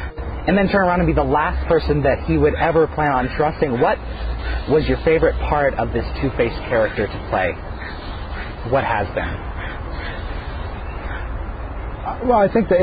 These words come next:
Speaker 2: I think it's that, uh, that sort of, uh, edge that, that, w-, that, that we walk b-, between Jack and I. That, that,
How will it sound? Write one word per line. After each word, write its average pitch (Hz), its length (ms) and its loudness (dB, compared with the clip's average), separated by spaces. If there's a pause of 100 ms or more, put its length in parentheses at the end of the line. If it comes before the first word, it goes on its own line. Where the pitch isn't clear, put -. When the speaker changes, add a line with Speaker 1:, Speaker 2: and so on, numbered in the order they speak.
(120)
Speaker 2:
I 160 140 4
think 185 160 4
it's - 160 -2
that, 151 240 4 (100)
uh, 135 840 0
that 170 160 4 (120)
sort 151 160 4
of, 123 180 2
uh, 131 220 4
edge 147 320 2
that, 139 140 2 (840)
that, 165 120 4
w-, 165 160 0 (200)
that, 113 120 2 (1800)
that 180 80 6
we 156 140 6
walk 147 340 6 (100)
b-, 175 60 0 (840)
between 160 240 4
Jack 123 300 2
and 113 80 0
I. 95 180 -2 (140)
That, 131 180 4 (540)
that, 143 220 4